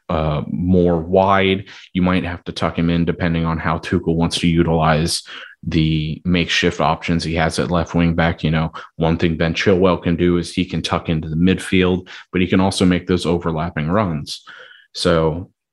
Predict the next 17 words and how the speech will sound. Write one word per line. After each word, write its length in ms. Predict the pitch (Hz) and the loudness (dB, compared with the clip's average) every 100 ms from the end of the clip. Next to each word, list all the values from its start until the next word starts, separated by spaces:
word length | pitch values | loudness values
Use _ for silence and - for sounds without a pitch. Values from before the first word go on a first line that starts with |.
| _ | _
that's 240 | 107 110 104 | -2 0 0
also 260 | 98 - | 0 0
one 260 | 87 90 90 | 0 2 0
thing 300 | - 85 85 | 0 -2 0
that 140 | 82 | 0
I 100 | 85 | 0
don't 220 | 85 85 | 2 0
wanna 200 | 85 87 | 0 -2
lose 280 | 80 82 82 | -2 -2 -2
sight 240 | - 82 82 | 0 0 0
of 140 | 80 | -2
either, 460 | - 82 90 92 - - - | -2 0 0 0 -2 -18 -12
is 160 | - 90 | -6 -2
the 100 | 95 | -2
fact 360 | - 82 90 - | 0 -2 -2 -2
that 160 | 80 - _ _ _ - | -2 -4 _ _ _ -8
h-, 200 | - 107 | -6 -6